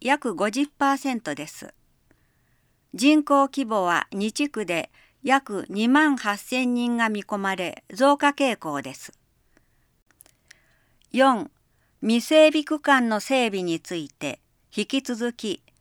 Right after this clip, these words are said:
北尾張中央道整備促進期成同盟会等を通じて、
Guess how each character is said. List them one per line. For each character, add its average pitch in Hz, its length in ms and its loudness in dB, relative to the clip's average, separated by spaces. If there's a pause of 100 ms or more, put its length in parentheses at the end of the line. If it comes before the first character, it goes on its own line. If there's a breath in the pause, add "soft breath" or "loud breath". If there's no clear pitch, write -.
(380 soft breath)
北 311 420 8
尾 302 40 10
張 294 280 6
中 285 340 2
央 269 340 6
道 175 360 2 (320 soft breath)
整 294 400 6
備 196 220 -2 (140)
促 240 340 -2
進 285 320 2
期 254 140 -4
成 285 340 4
同 269 280 6
盟 269 240 4
会 208 280 0
等 202 320 2
を 170 80 -2
通 185 280 -8
じ 170 180 -10
て、 - 260 -8